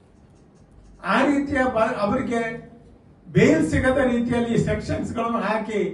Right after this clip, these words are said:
ಹ್ಯೂಮನ್ ಟ್ರಾಫಿಕಿಂಗ್ ಅಂತ ಎಲ್ಲ ಹಾಕಿ ಬಿಡ್ಬೇಕಾದ್ರೆ ಇದು ಪಿತೂರಿ ಅಲ್ವಾ ಪೊಲೀಸ್ನವರದ್ದು? ಆಡಳಿತ ನಡೆಸುವಂತ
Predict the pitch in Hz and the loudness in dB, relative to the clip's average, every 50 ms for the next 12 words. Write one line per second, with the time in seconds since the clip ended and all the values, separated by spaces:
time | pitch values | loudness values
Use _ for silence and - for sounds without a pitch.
0 | - - - - - - - - - - 160 - 294 339 320 294 285 269 277 262 | -8 -12 -18 -20 -20 -20 -20 -20 -4 2 4 4 4 4 4 2 2 0 0 -2
1 | 254 254 254 254 247 247 233 233 233 233 208 233 226 220 220 220 220 - - 214 | -4 -4 -6 -6 -4 -2 0 0 0 0 0 0 0 0 0 0 0 0 0 0
2 | 220 214 220 208 196 208 208 - - - 208 220 214 214 208 - 190 175 170 - | -2 -2 -2 0 2 2 4 4 4 2 2 2 0 0 2 0 0 0 -2 -4
3 | - - - - - 190 202 202 - - - - - - 311 349 320 294 247 226 | -8 -14 -18 -14 -10 -6 -4 -2 0 2 2 2 4 4 4 4 4 4 4 4
4 | 208 196 180 175 170 165 165 165 - 185 190 190 - 185 175 165 165 165 160 220 | 2 2 0 0 0 -2 -2 -2 -2 -2 -2 -2 -2 -2 -2 -2 -2 -2 -4 -6
5 | - - - - - - - - - - - - - - - - - - - - | -8 -8 -10 -14 -18 -20 -20 -20 -20 -20 -20 -20 -20 -20 -20 -20 -20 -20 -20 -20
6 | - - - - - - - - 202 220 254 269 320 302 277 - 262 247 233 233 | -20 -20 -20 -20 -20 -20 -10 -4 0 2 2 2 2 0 0 0 0 0 0 0
7 | 240 240 285 269 254 240 233 233 | -2 -2 -2 0 0 2 2 2